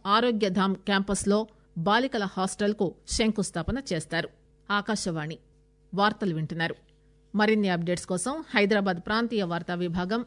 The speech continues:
ఎక్స్ handle at ద రేట్ ఏఆర్ న్యూస్ అండర్ స్కోర్ హెచ్వైడీని ఫాలో అవ్వండి. ఏఆర్ న్యూస్ హైదరాబాద్ YouTube ఛానల్కి సబ్స్క్రైబ్ చేయండి. ఆర్థిక మంత్రి నిర్మలా సీతారామన్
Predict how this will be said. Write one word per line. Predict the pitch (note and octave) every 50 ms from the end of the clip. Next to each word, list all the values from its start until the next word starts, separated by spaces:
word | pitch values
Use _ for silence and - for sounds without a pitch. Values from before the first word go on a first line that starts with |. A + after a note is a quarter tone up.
| - -
ఎక్స్ | A#3+ A#3+ A#3+ - - -
handle | G3 F#3 F#3+ F#3+ G3 F#3+ -
at | F#3+ F3 E3
ద | F#3
రేట్ | F3+ F#3+ F#3+ F#3+ F3+ F#3+
ఏఆర్ | F#3 F#3 G3 G#3 G#3+ G#3+ G3+ G3 G3
న్యూస్ | F#3 F3 E3+ -
అండర్ | - F3+ F3 E3+ F3+
స్కోర్ | F3 - - F#3+ F3 - - -
హెచ్వైడీని | F#3 F3 - G3 F#3+ F#3 F#3 F#3 F3
ఫాలో | E3+ - F#3+ F#3+ G3 G#3
అవ్వండి. | G#3 G3+ G#3 A3 A3 B3+ D#4 D#4+ - _ _ _ _ _ -
ఏఆర్ | A3 B3 C#4+ D#4 D4 C4+ C4+ C4
న్యూస్ | B3+ B3+ B3+ A#3+ - -
హైదరాబాద్ | G3+ G3 F#3+ F#3+ F#3 F#3+ F#3+ F#3+
YouTube | F#3 G3 G3 G#3+ G3 F#3+ - F#3+
ఛానల్కి | E3+ F3+ F#3+ G3 G3 - F#3+ D#3+ D#3+ - - -
సబ్స్క్రైబ్ | - A3 G3 - - - G3 E3 D3+ - -
చేయండి. | E3 D#3+ D#3 D#3 D#3 D#3+ - _ _ - - _ -
ఆర్థిక | G#3+ B3+ C#4+ - D#4 - C4+
మంత్రి | A#3+ G3+ F#3 F#3 F#3+
నిర్మలా | F3+ F#3 F#3 F#3+ G#3 G#3 F#3+
సీతారామన్ | F#3 - - F#3 F3+ F#3+ F#3 F#3 F#3+ G3 A3+ C#4